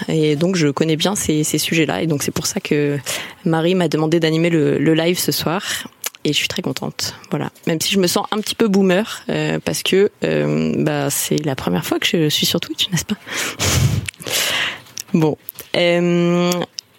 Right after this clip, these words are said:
on va attendre encore un, un, un tout petit peu, puis ensuite on, on demandera,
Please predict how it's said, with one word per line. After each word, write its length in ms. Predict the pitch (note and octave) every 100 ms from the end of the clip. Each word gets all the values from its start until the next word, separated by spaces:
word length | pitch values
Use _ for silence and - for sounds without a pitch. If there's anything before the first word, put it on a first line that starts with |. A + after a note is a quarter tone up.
| _ -
on 100 | F3+
va 120 | F3
attendre 260 | F#3 C4 A#3+
encore 220 | A3 A3+
un, 120 | G#3 -
un, 140 | F3 E3+ - -
un 120 | G3+
tout 120 | -
petit 160 | A#3 A#3+
peu, 180 | A3+ B3+
puis 220 | - G3
ensuite 400 | F3+ - G#3+ -
on, 460 | F3 E3+ E3 E3 - - - - - - - - - _ _ - -
on 120 | E3
demandera, 680 | E3 F3+ G3 F#3 F3+ F#3+ G3+